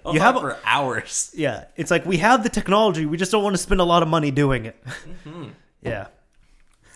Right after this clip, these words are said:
Speaker 1: Well,
Speaker 2: So
Speaker 1: if you want, we can shift off of music and sound in games
Speaker 2: For
Speaker 1: for a
Speaker 2: sure.
Speaker 1: while.
Speaker 2: I do, I do have something that I wanted to bring this up last month, and I just didn't 'cause I didn't fit into my schedule. But,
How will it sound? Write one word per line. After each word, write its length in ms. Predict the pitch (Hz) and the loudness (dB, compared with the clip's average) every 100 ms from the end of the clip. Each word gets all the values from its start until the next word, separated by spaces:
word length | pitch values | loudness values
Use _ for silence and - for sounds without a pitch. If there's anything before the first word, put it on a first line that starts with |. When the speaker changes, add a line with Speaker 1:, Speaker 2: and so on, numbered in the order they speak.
| - 175 196 | -18 -6 -2
Speaker 1:
Well, 80 | |
Speaker 2:
So 80 | - | 0
Speaker 1:
if 100 | - | 0
you 120 | 190 190 | 2 0
want, 180 | - | 2
we 100 | 180 151 | 2 2
can 160 | 156 | 0
shift 360 | 147 160 156 147 | -2 0 0 2
off 200 | 143 139 | 0 0
of 100 | 123 | -2
music 380 | 120 131 - - | 0 -2 -2 -4
and 100 | 120 | -4
sound 320 | - 127 123 | 0 2 4
in 140 | 113 110 | 2 2
games 240 | 123 110 | -2 -2
Speaker 2:
For 80 | 214 | 0
Speaker 1:
for 80 | 110 | 2
a 40 | |
Speaker 2:
sure. 140 | 247 202 | 4 4
Speaker 1:
while. 120 | - | 6
Speaker 2:
I 160 | 180 180 | 4 4
do, 300 | 196 269 180 | 2 0 0
I 120 | 190 | 0
do 240 | 160 233 247 | 0 0 0
have 220 | 262 170 | 0 0
something 400 | 202 190 196 165 | -2 -2 -2 0
that 180 | 160 - | 0 0
I 120 | 156 | 0
wanted 300 | 151 220 240 | 2 0 -2
to 40 | 175 | -2
bring 220 | 185 185 | 0 0
this 160 | 175 | 0
up 100 | 160 135 | -2 0
last 300 | 139 151 151 | 0 0 -2
month, 240 | 156 151 | -2 -2
and 120 | 127 135 | -2 -2
I 60 | |
just 240 | 135 113 110 | -4 -6 -4
didn't 260 | 123 139 | -4 -4
'cause 140 | 131 120 | -4 -2
I 60 | |
didn't 160 | 123 127 | -2 -4
fit 160 | - 127 | -6 -6
into 160 | 127 | -6
my 140 | 123 113 | -6 -8
schedule. 420 | - 131 127 139 | -8 -8 -4 -4
But, 220 | 127 120 | -2 -4